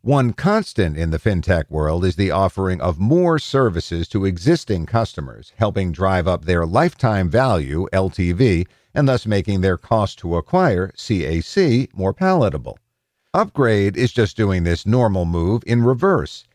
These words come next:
Instead of starting with checking accounts and debit cards, which yield regular interchange incomes, it started in higher margin credit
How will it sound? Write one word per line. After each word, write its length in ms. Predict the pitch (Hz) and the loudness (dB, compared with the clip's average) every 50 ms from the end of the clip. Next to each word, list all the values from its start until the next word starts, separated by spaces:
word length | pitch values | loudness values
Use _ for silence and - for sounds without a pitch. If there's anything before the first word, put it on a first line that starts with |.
| _ _ _ _ _ | _ _ _ _ _
Instead 380 | - 131 123 - - 131 117 104 | 0 0 0 0 0 0 2 2
of 100 | 101 82 | 0 -4
starting 560 | - - - 196 220 226 214 160 113 87 78 | -6 -4 0 0 2 2 2 0 0 -2 -2
with 240 | 80 80 73 - _ | -4 -6 -6 -8 _
checking 460 | _ - - 123 113 - 117 107 98 | _ -4 -2 -2 -2 -2 -4 -2 -2
accounts 500 | 95 - - 110 101 101 101 101 90 - | -4 -2 -2 -2 0 0 -2 -2 -2 -2
and 220 | 98 82 76 67 | -2 -2 -2 0
debit 340 | - 143 165 - 98 73 _ | 2 2 2 2 0 -2 _
cards, 460 | - - 85 71 64 64 76 101 - _ _ _ _ | -4 -2 -2 0 0 -2 -2 -4 -6 _ _ _ _
which 260 | - 98 101 90 - | -2 -2 -2 0 -2
yield 380 | - 92 95 95 92 87 82 - - | -2 0 2 2 2 2 0 -4 -6
regular 500 | 87 87 110 113 107 110 98 92 90 82 - | -2 0 0 2 2 0 0 0 -2 -2 0
interchange 640 | 110 117 117 101 87 - - 104 85 78 73 69 - | 0 0 0 0 -2 -2 -2 -2 -2 -2 -4 -2 -2
incomes, 560 | 104 117 113 - - 82 64 64 78 90 - _ _ _ _ _ | 0 0 0 0 -2 -6 -6 -6 -12 -16 -18 _ _ _ _ _
it 180 | - 151 165 - | 0 0 0 0
started 460 | - - - 101 95 98 98 98 80 | -2 -2 0 2 2 2 0 -2 -2
in 180 | 90 98 95 | -2 -4 -4
higher 460 | 85 - - 160 180 202 190 151 110 85 | -4 -4 -2 -2 0 0 2 0 0 -2
margin 500 | 65 90 90 87 90 82 - 98 90 76 | -2 -2 -2 -2 -2 -2 -4 -6 -6 -8
credit 400 | _ - 185 175 117 87 76 | _ -2 -2 0 0 -2 -4